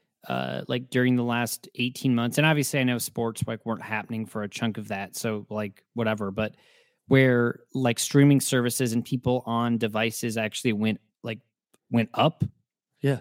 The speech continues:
Speaker 1: Um, where, like, they couldn't find a way, um, and I don't know what their numbers look like as far as, like, readership, but if they couldn't find a way to get, like, more subscribers or get more people on their pages,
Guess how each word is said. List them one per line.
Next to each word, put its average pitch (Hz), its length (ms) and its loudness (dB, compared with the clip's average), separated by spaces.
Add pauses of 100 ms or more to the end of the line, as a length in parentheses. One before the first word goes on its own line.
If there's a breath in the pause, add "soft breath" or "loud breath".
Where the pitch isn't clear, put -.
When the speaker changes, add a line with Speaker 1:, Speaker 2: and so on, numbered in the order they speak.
Speaker 1:
Um, 113 500 0
where, 127 200 4
like, 117 240 0
they 131 140 2
couldn't 139 360 2
find 131 320 2
a 120 80 2
way, 123 480 2 (440)
um, 113 340 -2
and 127 100 4
I 127 60 4
don't 131 140 2
know 123 60 0
what 117 140 0
their 117 100 -2
numbers 117 380 -2
look 127 140 -6
like 123 160 -4
as 120 100 -8
far 120 180 -2
as, 113 140 -4
like, 107 160 -6
readership, 120 540 -2
but 120 80 0
if 117 100 -2
they 139 140 2
couldn't 147 280 -2
find 127 220 2
a 120 60 -2
way 117 160 2
to 117 80 -2
get, 117 180 -4
like, 113 140 -6
more 113 180 -4
subscribers 120 800 -4
or 127 80 -4
get 110 240 -4
more 117 160 0
people 113 380 -4
on 113 160 -2
their 107 120 -2
pages, 127 520 -4